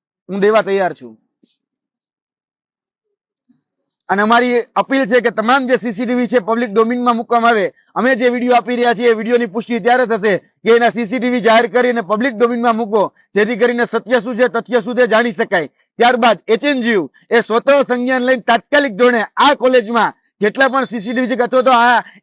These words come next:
એમ એસ સી ફોર ની એક્ઝામ જેટલી જગ્યાએ કોલેજોમાં લેવાની એ તમામ જગ્યાના સી સી ટી વી અહીંયા એટલે કે એચ એન જી યુ માં જમા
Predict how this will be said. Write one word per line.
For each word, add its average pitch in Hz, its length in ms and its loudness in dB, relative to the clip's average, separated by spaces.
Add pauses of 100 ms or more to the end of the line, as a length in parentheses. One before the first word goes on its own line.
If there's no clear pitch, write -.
એમ 233 140 2
એસ 262 80 2
સી 269 220 0
ફોર 240 220 4
ની 254 180 2
એક્ઝામ 233 340 2
જેટલી 240 380 0
જગ્યાએ 247 360 2
કોલેજોમાં 247 500 2
લેવાની 240 380 0 (320)
એ 262 80 0 (120)
તમામ 302 380 2
જગ્યાના 262 400 0
સી 247 140 -2
સી 254 80 -4
ટી 254 160 -2
વી 269 120 2
અહીંયા 247 320 2 (260)
એટલે 247 180 2
કે 247 120 4
એચ 240 160 -2
એન 285 120 0
જી 262 120 0
યુ 269 100 -2
માં 277 200 2
જમા 262 240 4